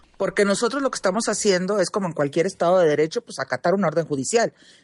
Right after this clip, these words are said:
A nosotros nos dan una orden y pues la acatamos. Pero, eh, n-, a lo que han dicho en redes sociales, mm, eso tampoco estoy notificada, pero en redes sociales lo que han dicho algunas personas es que impugnarán esa, esa decisión.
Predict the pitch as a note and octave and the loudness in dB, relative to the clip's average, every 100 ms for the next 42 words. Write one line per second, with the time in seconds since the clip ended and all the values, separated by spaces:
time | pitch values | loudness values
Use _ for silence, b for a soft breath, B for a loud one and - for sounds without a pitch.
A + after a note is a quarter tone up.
0 | b - C3 D3 G3+ F3+ E3 F3+ G#3 F#3+ | b -6 -6 -4 0 2 2 0 0 2
1 | E3+ A3+ G#3+ D#3+ C#3+ B2+ - - F#3+ A#2+ | 2 2 -2 0 0 0 -2 -2 -2 -2
2 | - B B B _ _ A#3 A3+ A3+ A3 | -10 B B B _ _ 2 4 4 4
3 | C#4 - F#3+ F3 E3+ D#3+ F#3+ - _ - | 2 2 2 4 2 0 -4 -6 _ -2
4 | F#3 F#3+ G#3 A3+ A#3+ G#3+ B3 G#3+ F#3+ G#3 | 2 2 2 0 -2 0 0 2 2 0
5 | F3 F#3 F3+ A#3+ - B2+ C#3+ C3 A#2+ D3+ | -2 0 0 -2 -8 -12 -10 -6 -6 -2
6 | F3 - D3 - F3 E3+ F#3 F3+ F3+ - | -4 -4 -8 -4 -6 -2 -2 0 -4 -6
7 | F#3 E3+ F3+ E3+ D3+ D3+ B B B E3 | -2 -2 0 0 2 2 B B B -2
8 | F#3 F#3 G3 G3 F3 F3 E3+ E3 F3 G#3 | 0 0 -2 -2 0 0 0 -4 -4 -4
9 | F3+ F#3+ G3 A3 G#3 G3+ G#3 G#3+ F#3+ - | -2 -2 -2 -4 -2 -2 -2 -4 -6 -4
10 | F#3+ B B B G#3 G3+ G3+ F#3+ F#3+ F3 | -6 B B B 0 2 2 0 2 2
11 | G3+ G#3+ B3+ F3+ F#3+ - F#3+ F#3 E3+ D3+ | 2 2 0 0 0 2 2 2 2 2
12 | C3 - - E3 - D#3+ D3+ C#3+ B2+ G2 | -2 -4 -8 -10 -6 -2 0 0 0 -2
13 | D2 - _ - D#3 C#3+ F3+ - B3 C4 | -6 -12 _ -6 -4 -2 -4 0 2 2